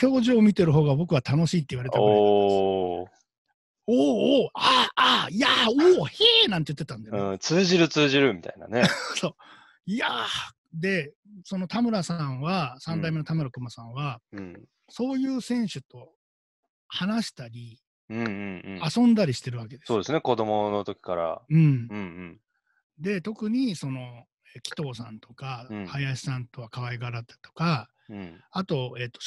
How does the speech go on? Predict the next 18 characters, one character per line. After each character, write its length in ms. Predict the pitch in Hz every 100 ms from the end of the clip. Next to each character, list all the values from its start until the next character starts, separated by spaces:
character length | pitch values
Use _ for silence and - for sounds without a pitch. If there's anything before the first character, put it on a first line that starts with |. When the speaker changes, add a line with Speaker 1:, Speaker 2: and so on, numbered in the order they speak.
| 170
Speaker 1:
松 160 | 151
竹 140 | - 120
で 80 | 117
も 80 |
三 240 | - 190 202
十 180 | 123 117
九 220 | 151 151
勝 320 | 143 139 131
で 280 | 131 139 - _
最 220 | - 147
多 100 | 147
勝 160 | 139 113
を 40 |
取 180 | - 120
っ 40 | -
た、 380 | 202 190 117 123 _ _ _ _ -
え 960 | 123 120 117 113 113 113 117 117
ー、 40 | 120